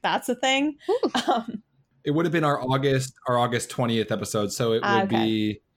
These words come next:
Speaker 3: yeah, it's, if you go to our, wherever you listen to it, it's near the top. Although you could be listening to this a year from now, in which case it's not near the top, so I won't say that.
Speaker 1: <laughs>
Speaker 3: But it's August twentieth, uh, twenty twenty. When I ca-, I can't even really say that,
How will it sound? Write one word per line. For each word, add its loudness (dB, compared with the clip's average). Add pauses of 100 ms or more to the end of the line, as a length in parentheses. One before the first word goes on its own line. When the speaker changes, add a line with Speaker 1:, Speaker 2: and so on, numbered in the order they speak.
(200)
Speaker 3:
yeah, -4
it's, -6
if -4
you -2
go 0
to -4
our, -4 (220)
wherever 0
you 0
listen -2
to -2
it, -4
it's -6
near 0
the -2
top. -4 (120)
Although 2
you 2
could -4
be 0
listening 0
to 2
this -2
a -2
year 0
from -4
now, 0
in 0
which -4
case -4
it's -4
not -2
near -6
the -6
top, -6
so 0
I 2
won't 2
say 2
that. -4 (120)
Speaker 1:
<laughs> -20
Speaker 3:
But 2
it's -2
August -2
twentieth, 0 (200)
uh, -4
twenty -6
twenty. -4 (200)
When -2
I 0
ca-, -10
I -2
can't -2
even 2
really 2
say 0
that, -2